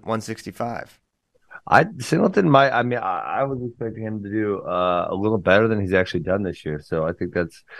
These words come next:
Speaker 2: well within the possibilities.
Speaker 1: This is when true freshmen start doing stuff. It's like, "Oh, okay, here they go." They start putting it together. You know, the lights at the
Speaker 2: Yeah.
Speaker 1: end of the tunnel. There's only one to two tournaments left.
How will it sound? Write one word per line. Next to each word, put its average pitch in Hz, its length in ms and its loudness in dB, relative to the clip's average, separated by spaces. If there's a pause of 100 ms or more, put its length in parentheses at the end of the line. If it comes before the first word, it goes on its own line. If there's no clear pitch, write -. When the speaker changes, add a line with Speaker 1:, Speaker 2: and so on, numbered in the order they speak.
(180)
Speaker 2:
well 87 180 4
within 92 220 0
the 87 60 -2
possibilities. 85 800 0
Speaker 1:
This 180 220 0
is 311 140 2
when 294 160 4
true 240 240 2
freshmen 202 420 2
start 165 260 2
doing 170 220 2
stuff. 156 320 2
It's 151 140 0
like, 131 160 2
"Oh, 190 440 6
okay, 170 320 4
here 165 200 2
they 170 160 4
go." 151 160 2
They 123 100 -2
start 127 260 0
putting 131 200 -2
it 123 80 -10
together. 110 540 -2 (880)
You 113 80 -4
know, 117 80 2
the 113 100 0
lights 123 320 2
at - 80 -4
the 147 80 0
Speaker 2:
Yeah. 135 60 0
Speaker 1:
end 139 160 2
of 131 80 0
the - 60 -12
tunnel. 123 300 2
There's 113 140 0
only 120 160 2
one 120 320 4
to 120 60 -2
two 123 180 -2
tournaments 117 560 0
left. 113 520 0